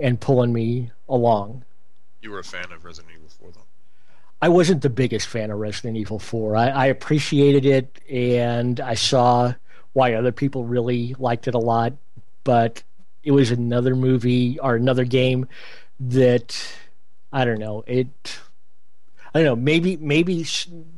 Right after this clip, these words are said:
Speaker 1: that style of survival horror, and I know it's, all the games are by the same developer, the same, uh, same guy. Um, maybe his style just kinda misses me.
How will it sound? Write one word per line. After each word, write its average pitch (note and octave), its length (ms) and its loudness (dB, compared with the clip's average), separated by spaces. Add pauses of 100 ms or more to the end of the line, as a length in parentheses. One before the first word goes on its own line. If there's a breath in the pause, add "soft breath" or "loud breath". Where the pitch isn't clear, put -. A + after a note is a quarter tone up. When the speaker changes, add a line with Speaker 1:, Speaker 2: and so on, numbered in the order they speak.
(100)
Speaker 1:
that C3+ 220 2
style B2+ 760 0 (260)
of A#2+ 600 -2 (760)
survival A#2+ 600 0
horror, B2 440 0 (280 loud breath)
and C#3+ 60 2
I - 20 6
know C#3+ 180 6
it's, - 280 2 (220)
all C3+ 220 4
the C3+ 100 0
games B2+ 400 -2
are A#2 140 -2
by A#2+ 200 2
the A#2+ 100 -2
same B2+ 500 0 (380 soft breath)
developer, B2 540 2
the A2 60 -4
same, A#2+ 520 -2
uh, A2+ 300 -4 (340)
same B2+ 280 2
guy. A2 500 0 (440 loud breath)
Um, A#2 640 2 (160)
maybe C3 280 2
his C3+ 200 2
style B2 420 2
just - 380 -6
kinda B2 520 0 (320)
misses A#2 440 -2
me. A2 240 -8